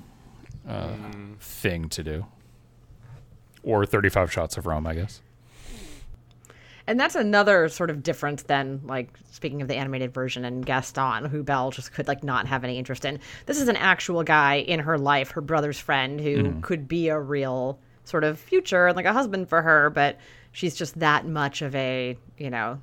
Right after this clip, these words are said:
Speaker 3: sacrificing for her father, uh, that she won't, you know, can't go down that road.
Speaker 1: Yeah, I, I mean, I love the father-daughter relationship in both movies. That's something in, in the
Speaker 3: Mm-hmm.
Speaker 1: Disney one that,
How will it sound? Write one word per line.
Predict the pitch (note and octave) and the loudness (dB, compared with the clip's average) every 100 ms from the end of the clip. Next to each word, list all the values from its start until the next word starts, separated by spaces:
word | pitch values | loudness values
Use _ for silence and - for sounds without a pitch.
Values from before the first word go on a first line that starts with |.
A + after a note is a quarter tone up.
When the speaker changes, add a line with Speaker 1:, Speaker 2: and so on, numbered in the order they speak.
| - | -16
Speaker 3:
sacrificing | - - C#3 D3 - C#3+ - C#3 | -12 -2 -2 -4 -8 -8 -6 -8
for | C#3 C3+ | -6 -8
her | D3 | -8
father, | C3 C3+ B2+ C3+ C3 B2 - - - - - - | -6 -4 -2 -2 -2 -4 -10 -20 -20 -20 -20 -12
uh, | G#2+ E2 E2 C#3 - - | -8 -6 -6 -8 -12 -14
that | C#3 A#2+ | -10 -8
she | - C3+ | -6 -6
won't, | C3+ C3 A2+ - - | -6 -6 -10 -16 -16
you | |
know, | G#2 A#2 | -14 -12
can't | - - | -10 -8
go | C3+ | -6
down | A#2 A2 | -6 -8
that | C#2+ | -8
road. | D#2+ C#2+ D3+ - - - - - - - - - - - - - - - - - - - | -8 -8 -10 -14 -14 -16 -16 -20 -20 -20 -20 -20 -18 -16 -16 -20 -20 -20 -20 -20 -20 -2
Speaker 1:
Yeah, | F#2+ F2 - - | 0 0 -4 6
I, | E3+ | 8
I | G3+ - C#3 | 8 4 2
mean, | C3+ C3+ | 4 6
I | A2+ | 4
love | G#2+ G2+ F#2 | 4 0 0
the | G2+ F#2 F2 - | -2 0 -2 -2
father-daughter | - F2+ F2 F2 D#2+ E2+ | 0 0 0 -2 -4 -4
relationship | E2+ F2 - G2 - - | -6 -6 -8 -10 -10 -10
in | F2 | -10
both | E2+ E2+ - | -12 -12 -10
movies. | F#2 F#2 G2 A2+ | -10 -4 0 4
That's | G#2 - | 4 2
something | A2 G2 F2+ F2 | -2 -2 -6 -4
in, | F2 F#2+ | -6 -8
in | G#2 F#2 | -8 -6
the | F2+ E2+ | -4 -4
Speaker 3:
Mm-hmm. | |
Speaker 1:
Disney | E2+ F2 G2 | -4 -6 -6
one | F2+ G2 | -10 -10
that, | G2 | -12